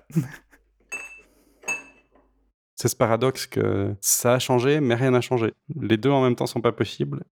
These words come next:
Speaker 2: Et pourtant,
Speaker 1: J'ai fait des, hum, retraites de méditation, donc là où c'était dix jours, non-stop, douze heures de méditation par jour, quasiment. Et quand on sort de là, rien n'a changé, mais tout est différent.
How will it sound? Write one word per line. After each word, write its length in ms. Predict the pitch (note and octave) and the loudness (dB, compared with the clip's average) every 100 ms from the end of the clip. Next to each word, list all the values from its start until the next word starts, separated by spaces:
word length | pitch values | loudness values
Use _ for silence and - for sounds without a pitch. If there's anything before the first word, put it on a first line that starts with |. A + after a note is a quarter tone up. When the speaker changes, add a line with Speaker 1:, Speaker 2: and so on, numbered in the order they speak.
| _ | _
Speaker 2:
Et 120 | - C3+ | -2 2
pourtant, 540 | C3+ - C3+ D#3+ - _ - | 2 2 0 -2 -8 _ -8
Speaker 1:
J'ai 120 | A#2 | -4
fait 140 | - B2+ | 0 2
des, 400 | A2+ G2+ G2 F#2 | 2 2 0 -2
hum, 400 | F#2 F2 F2+ A2 | -4 -6 -8 -4
retraites 380 | A2+ A#2+ - A#2+ | 0 0 0 0
de 80 | G#2+ | 0
méditation, 520 | G2+ G2 G#2 - C#3+ | -2 -2 -4 -2 -2
donc 180 | G2+ G#2 | 0 -2
là 60 | |
où 40 | A2+ | -2
c'était 300 | - F#2+ F2+ | -4 -8 -6
dix 240 | F#2 G#2+ | -4 -4
jours, 440 | G2+ G#2+ B2+ C3+ - | -2 0 0 0 -4
non-stop, 720 | G#2 G#2 G2 - A2 A2+ - - - _ | -6 -4 -6 -4 -2 -2 -6 -20 -20 _
douze 220 | G#2 G#2 | -10 -2
heures 120 | A2+ G#2 | 0 0
de 80 | |
méditation 540 | G2+ G2+ F#2+ G2 - G2 | -2 -4 -6 -8 -8 -8
par 160 | G2 | -6
jour, 240 | F#2+ B2+ C#3+ | -4 -2 -2
quasiment. 460 | A2+ G2+ G2+ D3 - - | -4 -4 -4 -4 -8 -4
Et 140 | C3+ A#2 | -2 0
quand 240 | C#3 D#3 | 0 2
on 120 | C#3 | 0
sort 300 | - C3 B2 | 2 2 2
de 80 | A#2+ | 2
là, 560 | A2 A2+ E3 G3+ - _ _ | 2 2 0 -2 -8 _ _
rien 240 | G#2 A2 B2 | 0 2 2
n'a 100 | A#2 | 0
changé, 520 | - A2+ G#2 A#2 D#3+ | 0 -2 0 0 0
mais 360 | C3 G#2+ G2+ | -2 -2 -4
tout 240 | G2+ A#2+ B2+ | -6 -6 -4
est 60 | |
différent. 360 | A#2+ A2+ D3+ | -2 -2 -4